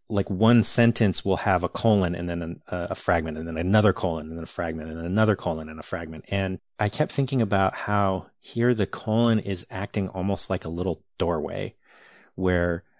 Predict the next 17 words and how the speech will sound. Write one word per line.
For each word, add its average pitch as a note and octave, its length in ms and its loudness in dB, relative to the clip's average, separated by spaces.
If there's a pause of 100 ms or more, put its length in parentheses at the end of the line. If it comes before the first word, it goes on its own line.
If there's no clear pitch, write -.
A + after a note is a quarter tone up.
(100)
you're G2 180 0
being G#2 440 2
asked G2+ 300 -4
to F#2+ 60 -6
go F2+ 220 0
further F#2+ 580 0
in, F2 420 -4 (100)
and F#2 140 -4
then F2+ 140 -2
further F#2+ 380 -2
in F2 240 -4
again, D#2+ 580 -10
and F2+ 120 -6
then E2 120 -8
further F2 400 -4
in E2 200 -8
again. D#2 480 -12